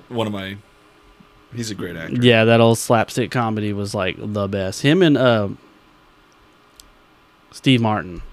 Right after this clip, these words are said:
Speaker 2: back then were
Speaker 1: Oh, yeah. Three Amigos is easily one of the
Speaker 2: was
Speaker 1: best movies
Speaker 2: killer.
Speaker 1: ever
Speaker 2: I have that
Speaker 1: made.
Speaker 2: movie on D V D. Um,
Speaker 1: It's fantastic.
Speaker 2: I have National Lampoon. Yeah, I got all these.
Speaker 1: Fletch is good.
Speaker 2: Mm-hmm.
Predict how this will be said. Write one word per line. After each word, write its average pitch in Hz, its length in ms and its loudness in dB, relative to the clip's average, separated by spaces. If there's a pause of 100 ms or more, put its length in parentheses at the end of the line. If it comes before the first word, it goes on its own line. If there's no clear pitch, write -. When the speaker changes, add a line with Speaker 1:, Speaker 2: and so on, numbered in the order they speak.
(100)
Speaker 2:
back 104 200 -4
then 98 300 -8
were 104 120 -2
Speaker 1:
Oh, 131 60 2
yeah. 117 280 -4
Three 139 240 0
Amigos 113 600 -2
is 104 420 -4
easily 101 440 -4
one 101 140 -6
of 113 60 0
the 104 60 0
Speaker 2:
was 101 100 -4
Speaker 1:
best - 180 -6
movies 101 140 0
Speaker 2:
killer. 92 440 -2
Speaker 1:
ever 101 120 -2
Speaker 2:
I 120 40 4
have 127 220 2
that 113 100 0
Speaker 1:
made. 113 80 0
Speaker 2:
movie 110 160 0
on 98 120 -4
D 101 120 -2
V 101 80 -6
D. 104 260 -2 (560)
Um, 104 360 0
Speaker 1:
It's 87 120 -8
fantastic. 82 600 -14 (580)
Speaker 2:
I 110 80 -2
have 104 500 -2 (800)
National - 240 -6
Lampoon. 113 340 -2
Yeah, 95 180 -4 (220)
I 110 100 -4
got 101 120 0
all 98 140 -2
these. 95 220 -6
Speaker 1:
Fletch - 680 -4
is 113 160 -6
good. 110 460 -2 (420)
Speaker 2:
Mm-hmm. 104 360 -2